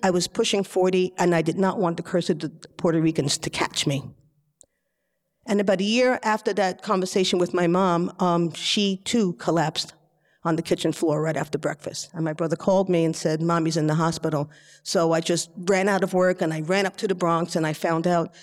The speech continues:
that not only was my mom's blood sugar five hundred, three of her arteries were clogged, and she had a massive heart attack. Only, unlike my father, she lived long enough to go in for tr-, coronary bypass surgery.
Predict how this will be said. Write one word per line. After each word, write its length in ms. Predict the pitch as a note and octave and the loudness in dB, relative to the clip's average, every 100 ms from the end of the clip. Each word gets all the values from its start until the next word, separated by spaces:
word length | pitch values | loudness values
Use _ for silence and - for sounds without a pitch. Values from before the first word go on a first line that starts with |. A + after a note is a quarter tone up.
| - | -6
that 280 | F#3 E3+ - - | -2 -2 -4 -4
not 220 | F#3+ F#3 | 0 2
only 300 | G#3+ G#3+ G3+ | 4 4 2
was 240 | G#3 F#3+ F#3+ | 2 0 2
my 100 | F3 | 0
mom's 420 | F3 F3 F3 F3 | 2 0 -2 -4
blood 280 | - E3+ F3 | -2 -2 0
sugar 440 | - F3 D3+ D3+ - | -2 0 0 -2 -6
five 380 | - E3 D#3 F3 | -8 -2 0 -2
hundred, 540 | - D3+ C#3+ C3+ D#3 - - _ _ _ _ _ - _ _ - | 0 0 0 -2 -4 -10 -20 _ _ _ _ _ -20 _ _ -10
three 260 | F#3+ G3+ | 0 2
of 120 | A3 A#3 | 2 2
her 100 | A3 | 2
arteries 640 | G#3 F3+ E3+ E3 E3+ E3 | 2 2 2 0 0 -2
were 80 | F3+ | -2
clogged, 500 | - C#3+ C3+ F#3 - - - - - | -2 -4 -2 -6 -8 -20 -20 -8 0
and 160 | F#3+ | 2
she 460 | - G#3 G#3 A#3 A#3 | 2 2 2 0 -2
had 300 | - D#3+ E3 - | -4 0 0 0
a 60 | F3 | 2
massive 560 | E3+ D#3+ D3+ - E3 | 2 2 0 0 -2
heart 300 | - - D#3+ | -2 -2 0
attack. 400 | C#3+ - B2 D3 - | -2 -4 -4 -4 -4
Only, 300 | F#3+ F3 E3+ - | 0 2 2 2
unlike 420 | G3+ G#3+ F#3+ F#3+ | 2 2 2 0
my 120 | E3+ | -2
father, 480 | D#3 D3+ D3 D#3 D#3 - - - | -2 -2 0 -2 -4 -8 -18 -8
she 200 | - F3 | -2 -2
lived 400 | F3 G3+ G#3 F3+ | 2 0 0 -2
long 340 | F3 G3 A3 | 2 2 4
enough 360 | F3 D#3 D#3 - | 2 2 0 -4
to 100 | D#3 | -2
go 220 | D#3+ D#3 | 0 2
in 280 | E3 D#3 D3+ | 2 0 -2
for 160 | - D3+ | -4 -4
tr-, 160 | - - - _ | -8 -20 -20 _
coronary 460 | F#3+ D3+ D3 D3 | 0 2 2 2
bypass 480 | D#3+ F3+ F#3+ D3 B2 | 2 2 0 -2 -2
surgery. 440 | - C#3 - C#3 | -4 -6 -8 -10